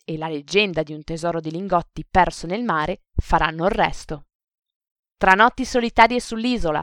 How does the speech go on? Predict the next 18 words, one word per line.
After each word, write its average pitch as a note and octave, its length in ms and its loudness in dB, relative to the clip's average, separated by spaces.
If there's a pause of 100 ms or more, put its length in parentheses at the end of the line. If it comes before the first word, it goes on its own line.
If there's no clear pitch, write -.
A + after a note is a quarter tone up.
(140)
buie F3+ 400 -2
segrete, F3+ 600 -2 (320)
passaggi C4 440 2
angusti A#3 600 -2 (240)
e E3 140 -4
nicchie F#3 320 -4
puzzolenti, B3+ 720 -4 (320)
tra E3 180 0
cacciatori F3 680 0
di E3+ 100 -4
tesori, E3+ 600 4
rapimenti, E3 760 -2 (120)
messaggi A#3 520 -2
in A3+ 100 -8
codice, F#3 600 4 (140)
corde G3 440 6
e F3 40 0
salvataggi, F#3+ 760 2